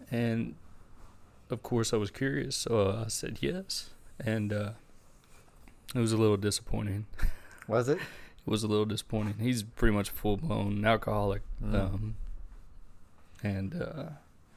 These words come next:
Speaker 1: I met him, went over there a few times, and, uh,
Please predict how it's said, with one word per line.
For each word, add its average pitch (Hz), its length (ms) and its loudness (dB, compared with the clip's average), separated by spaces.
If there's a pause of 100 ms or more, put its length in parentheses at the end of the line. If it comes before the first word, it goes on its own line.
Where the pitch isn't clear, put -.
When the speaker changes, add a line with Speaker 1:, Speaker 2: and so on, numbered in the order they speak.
(380)
Speaker 1:
I 110 100 2
met 110 240 8
him, 104 260 2
went 110 120 2
over 101 160 2
there 101 120 6
a 101 60 -2
few 107 160 -4
times, 98 600 -2
and, 98 280 -2
uh, 117 340 -6